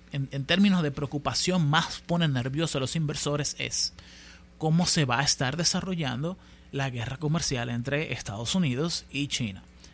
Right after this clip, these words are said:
la cual ha tenido una, un desenvolvimiento bastante interesante porque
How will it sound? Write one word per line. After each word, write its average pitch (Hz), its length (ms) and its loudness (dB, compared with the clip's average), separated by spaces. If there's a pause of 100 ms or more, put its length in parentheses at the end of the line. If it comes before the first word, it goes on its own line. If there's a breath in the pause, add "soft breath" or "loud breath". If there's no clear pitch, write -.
la 202 140 4
cual 214 420 6
ha 139 140 0
tenido 151 400 0
una, 131 680 -2
un 127 180 -6
desenvolvimiento 135 880 -4
bastante 131 380 -2
interesante 160 580 -2
porque 165 480 -2